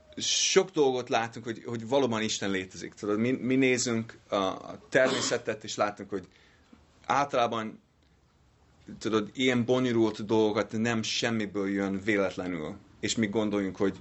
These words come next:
biztos van egy Isten mögötte. Tudod, a, az ige azt mondja, hogy, hogy Isten helyezte szívünkben az örökké valóság-,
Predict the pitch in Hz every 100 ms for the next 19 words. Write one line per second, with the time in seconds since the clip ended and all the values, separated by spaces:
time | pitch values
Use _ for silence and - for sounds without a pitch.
0 | - 113 156 - 92 - 95 90 90 95
1 | - - 92 92 90 87 - - - -
2 | - - - - - 113 113 113 - -
3 | - - - - 117 117 113 120 185 160
4 | 131 135 135 131 120 - _ _ 127 117
5 | 165 - 143 151 143 139 135 - 160 151
6 | 127 123 113 - 165 160 131 104 104 101
7 | - 113 92 87 - -